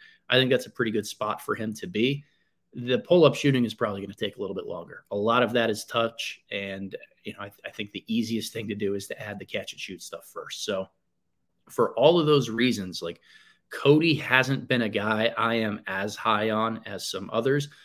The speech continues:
I see the tools, I see the potential, but I think that there's a lot of work on the offensive end of the floor that needs to be done in the half court in order for him to harness both an on-ball and an off-ball role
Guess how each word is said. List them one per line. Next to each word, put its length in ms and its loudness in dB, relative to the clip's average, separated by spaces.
I 120 -2
see 360 0
the 120 0
tools, 580 2
I 120 -10
see 260 -2
the 80 0
potential, 720 0
but 300 4
I 20 -4
think 240 4
that 140 4
there's 420 2
a 60 0
lot 220 4
of 60 2
work 280 0
on 60 -4
the 100 -4
offensive 500 -6
end 80 -4
of 80 -6
the 60 -6
floor 260 -4
that 220 -6
needs 240 -6
to 80 -18
be 80 -4
done 460 0
in 160 4
the 100 2
half 420 0
court 320 -8
in 60 2
order 220 2
for 200 -2
him 160 0
to 100 -2
harness 320 2
both 300 2
an 120 2
on-ball 600 2
and 80 -4
an 80 -6
off-ball 480 -8
role 260 -10